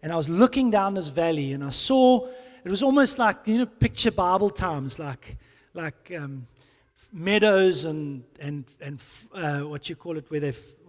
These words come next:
where their flocks are, and there were wells that had been dug in this valley. You could kind of see them, like, right all the way down. I had this ma-, like, incredible view down the valley, and there were these wells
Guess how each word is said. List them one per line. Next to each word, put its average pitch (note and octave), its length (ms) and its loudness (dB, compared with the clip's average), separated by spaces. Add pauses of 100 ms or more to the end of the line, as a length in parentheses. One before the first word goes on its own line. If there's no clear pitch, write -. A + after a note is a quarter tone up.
(160)
where D3+ 120 -8
their C#3 100 -8
flocks - 520 2
are, F3 460 -2
and C#3+ 360 -12 (220)
there F#3+ 120 6
were A3+ 80 10
wells G#3 680 4
that F#3+ 120 0
had F#3 80 -2
been F#3 220 -2
dug D#3+ 420 0
in F#3 180 -4
this F3+ 140 -2
valley. E3+ 280 2
You D3+ 160 -2
could - 160 -20
kind G#3+ 160 -6
of A#3+ 80 -4
see A#3 360 -2
them, B2 340 -2 (380)
like, D#3+ 260 -8
right G3 340 -2 (340)
all C#4 240 6
the C4 60 6
way A3+ 140 8
down. E3+ 280 2
I D3+ 40 -2
had E3 100 -4
this - 160 -4 (300)
ma-, B3+ 300 0
like, G#3 260 -6
incredible A#3 400 2
view G3+ 300 0
down E3 240 -4
the D#3+ 80 -4
valley, C#3+ 460 -6 (300)
and F#3 80 -4
there A3 80 4
were A#3+ 60 4
these A3+ 200 2
wells D#3+ 840 -2